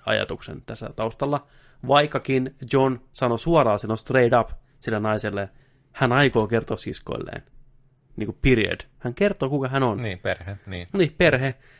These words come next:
Speaker 1: Ja tää on musta väärin, että Danny olettaa, että näin ei ole, koska se oli ihan selkeästi kertomassa, että miten se voi tulla yllätyksenä kellekään. Toki Sansa oli saman tien, kuuntelin näin, että viittasi saman tien eteenpäin.
Speaker 2: <laughs> Niin,
Speaker 1: Niin,
Speaker 2: niin oli.
Speaker 1: "Tää vittu."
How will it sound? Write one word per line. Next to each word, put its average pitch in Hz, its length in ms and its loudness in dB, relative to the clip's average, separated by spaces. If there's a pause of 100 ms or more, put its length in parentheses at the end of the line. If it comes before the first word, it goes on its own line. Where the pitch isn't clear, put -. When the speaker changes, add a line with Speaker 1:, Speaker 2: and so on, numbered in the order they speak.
(120)
Speaker 1:
Ja 123 260 4 (380)
tää 127 140 4
on 127 60 4
musta 131 240 -2
väärin, 131 240 4
että 113 100 0
Danny 120 180 2
olettaa, 107 720 0
että 107 280 -4 (220)
näin 107 220 -4
ei 107 140 -2
ole, 107 80 -2
koska - 340 -8 (200)
se - 100 -6
oli 117 60 0
ihan 117 120 -2
selkeästi 123 420 -2
kertomassa, 127 560 -2
että - 160 -16
miten 127 160 0
se 117 100 -2
voi 117 80 2
tulla 120 140 2
yllätyksenä 113 520 -2
kellekään. - 520 -6 (380)
Toki 123 320 0 (160)
Sansa 127 300 0
oli 113 80 2
saman 113 340 2
tien, 98 240 -4 (560)
kuuntelin 113 320 4
näin, 104 120 2
että 110 160 -4
viittasi 117 320 0
saman 180 260 4
tien - 200 4
eteenpäin. 160 500 4
Speaker 2:
<laughs> 135 40 -4
Niin, 156 140 6
Speaker 1:
Niin, 156 140 0
Speaker 2:
niin 127 240 -2
oli. 113 180 0
Speaker 1:
"Tää 196 180 -4
vittu." 107 240 -8